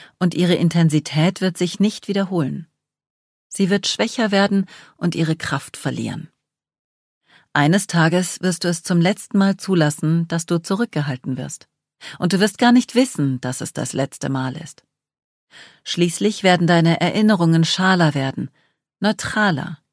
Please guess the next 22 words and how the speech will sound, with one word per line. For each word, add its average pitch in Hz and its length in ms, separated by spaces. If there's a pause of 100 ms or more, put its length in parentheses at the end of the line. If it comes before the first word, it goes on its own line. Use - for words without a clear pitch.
(600)
Du 147 120
wirst 151 240
dir 151 100
die 143 120
Vergangenheit 160 680
ins 156 180
Gedächtnis 175 560
rufen 170 280
können, 175 440
ohne 214 280
dorthin 190 380
zurückgezogen 151 800
zu 123 180
werden. 131 320 (920)
Du 151 120
wirst 160 220
deine 156 160
Geschichte 180 460
deines 156 320
Lebens 165 340
erzählen 185 480
können, 190 320